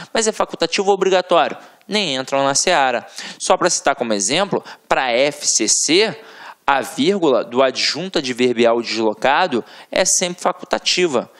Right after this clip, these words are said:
Não importa se o adjunto adverbial é pequeno ou é grande. Para a F C C é facultativa.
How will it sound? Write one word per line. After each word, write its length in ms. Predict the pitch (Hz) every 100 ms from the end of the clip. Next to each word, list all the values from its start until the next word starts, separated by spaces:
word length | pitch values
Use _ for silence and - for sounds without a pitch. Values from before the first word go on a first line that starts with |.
| - 180
Não 140 | 190 240
importa 420 | 233 185 175 160
se 120 | -
o 40 |
adjunto 300 | 147 147 147
adverbial 420 | 139 131 131 131 127
é 60 |
pequeno 580 | 127 - - 170 196 117 - - - _
ou 160 | 151 160
é 120 | 147
grande. 520 | 123 120 113 104 107 _ _ _ -
Para 260 | 104 104
a 20 |
F 220 | 101 110 -
C 160 | 170
C 300 | 165 175 180 - -
é 140 | 127
facultativa. 760 | - 110 - 160 - 147 107